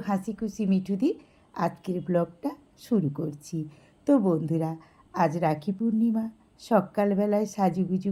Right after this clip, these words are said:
করে চলে এসেছিলাম আমাদের এই ঘাটালের কুশপাতার কৃষ্ণ মন্দিরে। রাধাকৃষ্ণের চরণে প্রণাম জানিয়ে ওখান থেকে চলে এলাম বান্ধবীর ভাইয়ের বাড়িতে ওকে রাখি পরাবো বলে। ভাই চান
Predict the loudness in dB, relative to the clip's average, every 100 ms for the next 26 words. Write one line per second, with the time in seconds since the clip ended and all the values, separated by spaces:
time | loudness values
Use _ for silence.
0 | -4 -2 -2 -2 0 0 0 -2 -2 -6
1 | -4 -4 -2 -2 -10 _ _ -4 -2 -2
2 | 0 0 2 0 -2 -4 -4 2 2 2
3 | -2 -4 -4 -4 0 0 2 2 0 -6
4 | -8 -4 -4 -4 -2 0 0 -2 -2 -4
5 | -8 -18 -20 -20 _ -2 2 2 2 -4
6 | -8 2 2 4 2 4 2 2 2 4
7 | 6 6 6 6 6 2 -6 -20 -20 -6
8 | 0 2 2 0 0 0 2 4 4 6
9 | 4 4 4 4 2 2 0 2 4 4
10 | 4 2 0 -2 -4 -4 _ _ -4 2
11 | 4 4 2 -2 0 0 2 2 2 2
12 | 4 4 4 4 4